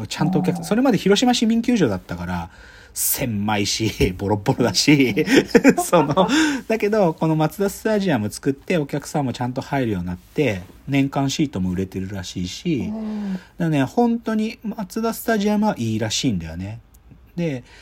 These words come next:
Speaker 1: スタジアム自体を新しいものを作ったわけじゃないけど、その横浜のディーエヌエーになってからもうどんどんどんどん球場きれいにしてて、僕ね、横浜スタジアムは何回か行ったことあるけど、まだそんなに改修が行われる前だったんだけど、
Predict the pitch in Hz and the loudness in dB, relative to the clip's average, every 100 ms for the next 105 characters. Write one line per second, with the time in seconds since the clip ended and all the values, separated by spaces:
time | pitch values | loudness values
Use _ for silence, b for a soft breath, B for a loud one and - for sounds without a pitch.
0 | B B B - 330 415 415 415 403 427 | B B B -2 2 2 0 -2 -6 -6
1 | - 240 151 139 165 127 135 - 185 208 | 0 2 2 2 2 2 -2 -2 0 0
2 | - - 208 202 143 120 - 180 - 139 | -4 -4 -2 0 0 0 -4 -6 -2 -2
3 | 110 101 104 98 - 110 185 160 113 _ | 0 -2 -2 -4 -4 -4 0 0 -2 _
4 | _ 226 214 214 214 - 202 196 247 277 | _ -8 -4 -2 -4 -6 -2 0 2 0
5 | 302 311 254 160 220 247 269 294 294 180 | 0 0 0 0 0 0 0 0 0 0
6 | 107 90 - - 127 123 120 - 110 104 | -2 -6 -18 -16 -6 -4 -4 -6 -8 -6
7 | 110 107 120 190 233 202 196 147 - 135 | -6 -2 0 2 2 2 2 0 2 0
8 | 135 135 - 117 90 90 - 92 - 113 | 2 0 0 0 0 -4 -6 -6 -2 -4
9 | 92 B B B B B 160 - 233 151 | -4 B B B B B -8 -4 -2 0
10 | 95 87 - - - - - 156 147 - | -2 -8 -16 -20 -16 -10 -10 -8 -10 -6
11 | 247 - 294 285 - 311 277 202 151 135 | -10 -6 -6 -6 -2 -2 2 2 2 2
12 | 160 180 185 120 - 131 135 113 107 107 | 0 0 2 0 -2 -4 -2 -2 -2 -2
13 | 110 190 226 170 - - 269 285 302 294 | -2 -2 0 0 -2 -10 -4 -2 0 -2
14 | - 269 247 - 269 262 240 240 247 233 | -2 0 0 0 0 0 -2 -2 -2 0
15 | 226 240 147 - 90 90 98 101 | 0 0 -2 -4 -6 -6 -6 -8